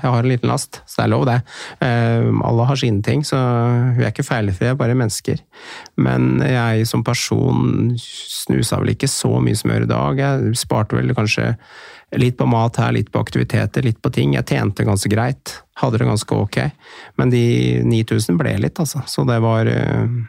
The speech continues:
det er egentlig, jeg tror kanskje det er en av de største sparetipsa jeg har, det med mikrospar og fasttrekks, et fast, fasttrekke,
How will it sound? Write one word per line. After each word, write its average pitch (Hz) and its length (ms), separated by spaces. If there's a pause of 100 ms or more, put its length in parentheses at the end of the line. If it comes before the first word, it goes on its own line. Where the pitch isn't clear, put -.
(880)
det - 100
er 151 60
egentlig, 131 500
jeg 147 140
tror 147 160
kanskje 135 200
det 120 100
er 113 180
en 113 80
av 113 40
de 117 60
største 113 400
sparetipsa 107 640
jeg 113 40
har, 110 160
det 104 140
med 104 640
mikrospar 104 720
og 110 380
fasttrekks, - 840
et 110 140
fast, 104 340
fasttrekke, 113 520